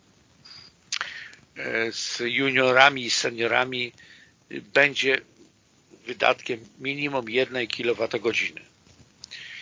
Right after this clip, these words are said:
A dla takiej typowej rodzinki chudej, no to będzie zero trzy dziesiąte do pół, pół kilowatogodziny dziennie,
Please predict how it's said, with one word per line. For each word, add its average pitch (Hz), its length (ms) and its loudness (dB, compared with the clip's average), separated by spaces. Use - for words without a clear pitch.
A 147 100 4
dla 190 180 2
takiej 202 400 2
typowej 160 580 2
rodzinki 143 800 2
chudej, 151 540 2
no 135 120 0
to 135 140 -2
będzie 120 520 -2
zero 123 340 -2
trzy - 340 -2
dziesiąte 110 540 -2
do 107 120 -4
pół, 113 260 -16
pół 117 200 -6
kilowatogodziny 107 1000 -2
dziennie, 139 580 4